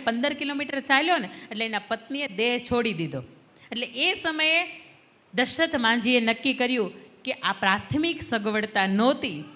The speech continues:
અને આ રસ્તો આટલો બધો લાંબો હતો કે જેના લીધે મારી પત્નીને હું બચાવી ન શક્યો. આજથી હું નિર્ણય કરું છું ઓગણીસો ને ઓગણસાઠની અંદર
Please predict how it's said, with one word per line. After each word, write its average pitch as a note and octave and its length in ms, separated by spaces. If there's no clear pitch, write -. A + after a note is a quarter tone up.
અને G#3+ 140
આ G3 100
રસ્તો G#3 380
આટલો A#3 440
બધો C#4 220
લાંબો A3 500
હતો A3 240
કે A3+ 60
જેના G#3 320
લીધે G#3+ 300
મારી A#3 220
પત્નીને C#4 760
હું G#3 120
બચાવી B3 460
ન D#4+ 160
શક્યો. A#3 420
આજથી C4+ 480
હું D4+ 160
નિર્ણય C4 360
કરું A#3+ 280
છું A#3+ 140
ઓગણીસો B3+ 500
ને C4+ 80
ઓગણસાઠની A3 960
અંદર F#3+ 360